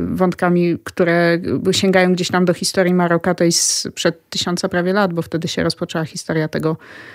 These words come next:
e, tego kraju. Także, no, dla mnie kraj fascynujący. Nie widziałam wszystkiego, co bym chciała zobaczyć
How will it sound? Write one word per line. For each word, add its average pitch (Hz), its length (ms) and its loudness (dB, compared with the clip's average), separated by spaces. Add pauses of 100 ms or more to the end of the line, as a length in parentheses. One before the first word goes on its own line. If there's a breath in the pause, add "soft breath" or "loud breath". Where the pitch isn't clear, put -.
(140 loud breath)
e, 165 180 -2
tego 165 240 0
kraju. 160 460 2 (480 soft breath)
Także, 196 440 4 (320)
no, 202 140 4
dla 208 200 4
mnie 226 180 6
kraj 214 220 2
fascynujący. 208 1000 4 (100)
Nie 202 300 6
widziałam 214 800 4
wszystkiego, 196 480 2
co 190 140 0
bym 190 120 2
chciała 190 280 2
zobaczyć 202 640 0